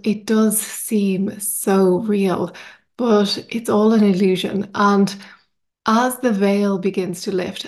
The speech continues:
as our true nature begins to become apparent, and we realize that we've been duped, we realize that it's a game that we've been playing. And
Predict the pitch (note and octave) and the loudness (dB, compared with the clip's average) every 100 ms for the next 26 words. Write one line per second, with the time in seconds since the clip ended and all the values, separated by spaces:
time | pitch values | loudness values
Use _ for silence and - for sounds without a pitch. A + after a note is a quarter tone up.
0 | - G3+ G#3 A3 G#3+ G#3 - - _ _ | -4 0 2 2 0 -4 -14 -20 _ _
1 | _ - G3+ F#3+ F#3 F3+ F3 - _ - | _ -4 0 0 0 -2 -6 -14 _ -10
2 | - G#3+ G#3 F#3+ F#3 F3+ F#3 F#3+ F#3+ F#3 | 0 4 4 4 2 0 -2 -2 -6 -8
3 | - - G#3 F3+ - G#3 - - B3 G3 | -12 -6 -4 -4 -6 -10 -6 0 0 2
4 | F#3+ F#3+ - - - - - - - G#3+ | 0 -2 -6 -16 -18 -20 -20 -4 4 6
5 | G#3+ G3+ A3+ A3 G#3 G3+ F#3+ - - - | 6 6 6 4 4 4 2 -2 -10 -18
6 | _ - G3 G#3 F#3+ G3 F#3 F3+ F#3+ - | _ -4 0 2 0 0 0 0 -2 -2
7 | - G#3 G3 G3+ G#3+ A3 G3+ F#3+ F3+ - | -4 -2 2 4 4 4 2 2 -2 -2
8 | F#3+ F#3+ F#3 - - _ G3+ F#3 - - | -2 -2 -4 -8 -18 _ 0 0 -2 -10
9 | - _ _ _ G#3+ G3 G3+ - - G#3 | -12 _ _ _ -2 -2 -2 -6 -8 0
10 | G3 G3 G3+ F#3+ - F#3+ F3+ F3 F3 - | 4 6 4 4 0 -2 -2 -2 -2 -2
11 | D#3+ - F3 - - - - - A3+ A3 | -4 -4 -8 -10 -20 -20 -20 -6 0 4
12 | G#3+ G#3 G3+ | 6 4 2